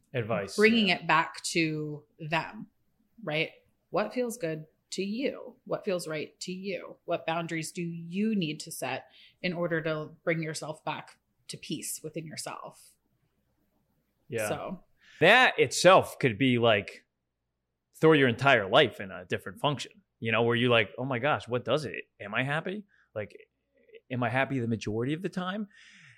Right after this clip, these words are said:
Speaker 1: And then that just kinda, like, lights the fire.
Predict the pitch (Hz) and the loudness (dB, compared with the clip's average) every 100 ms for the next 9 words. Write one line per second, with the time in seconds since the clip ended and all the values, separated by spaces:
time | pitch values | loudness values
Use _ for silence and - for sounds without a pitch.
0 | _ - 131 147 151 151 143 127 - _ | _ -4 0 4 6 4 2 -2 -10 _
1 | - 131 143 143 127 143 127 117 113 104 | 2 4 4 2 -4 -2 0 4 2 2
2 | - 107 110 - 113 - 101 98 123 143 | -4 -4 -4 -4 -4 -2 -2 0 -2 -4
3 | 120 | -10